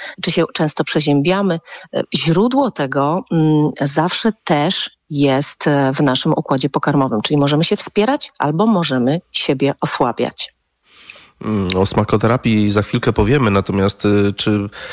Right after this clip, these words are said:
Speaker 2: bliska twemu sercu jest, y, zasada, by człowiek, y, sięgał po to, myślę o talerz, y, co po prostu mu służy, po czym dobrze się czuje, y, po czym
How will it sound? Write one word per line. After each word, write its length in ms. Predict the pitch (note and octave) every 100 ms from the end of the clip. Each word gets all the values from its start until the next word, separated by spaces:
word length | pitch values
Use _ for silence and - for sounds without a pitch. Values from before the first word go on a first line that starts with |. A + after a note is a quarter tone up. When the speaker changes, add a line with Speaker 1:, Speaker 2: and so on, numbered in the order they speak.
| - -
Speaker 2:
bliska 720 | A2+ A#2+ - - G#2+ G2+ G2
twemu 280 | - G#2 G2+
sercu 440 | - G#2 G2 - F#2+
jest, 320 | F#2+ - F#2
y, 340 | F#2+ F2+ F2+
zasada, 500 | F#2+ G#2+ - G#2 G2
by 440 | F2 F2 F2 F2+ G2+ -
człowiek, 480 | - G#2 F#2+ - F#2+
y, 140 | F#2+
sięgał 420 | - G#2+ G#2 G2
po 180 | - F2
to, 260 | - A#2 C#3 - -
myślę 240 | - D#2+
o 60 | D2+
talerz, 480 | - D2+ D#2 - - - - - -
y, 40 | G2 G2 F#2+ G2
co 120 | -
po 80 | B2+
prostu 260 | B2+ C3 C#3
mu 120 | B2
służy, 460 | - G2+ E2+ E2+ F#2 -
po 100 | A2
czym 180 | B2+
dobrze 300 | A#2+ A2+ A#2
się 160 | A2 A2+
czuje, 280 | - F#2 F2
y, 80 | F2 - - G#2 G2 G2 G2
po 120 | A2+
czym 340 | A2 B2+ A#2+